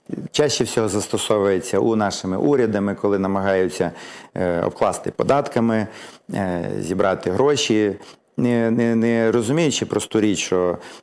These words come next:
не можна, е, там, м, для того, щоб щось, е,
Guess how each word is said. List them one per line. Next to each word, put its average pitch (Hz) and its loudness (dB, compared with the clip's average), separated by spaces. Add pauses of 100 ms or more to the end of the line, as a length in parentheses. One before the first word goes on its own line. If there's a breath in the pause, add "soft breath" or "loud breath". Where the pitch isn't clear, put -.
не 110 -2
можна, 107 0 (260 loud breath)
е, 98 0 (260)
там, 98 -2 (380)
м, 55 -6 (1040)
для 117 0
того, 151 2
щоб 135 0
щось, - 0
е, 113 4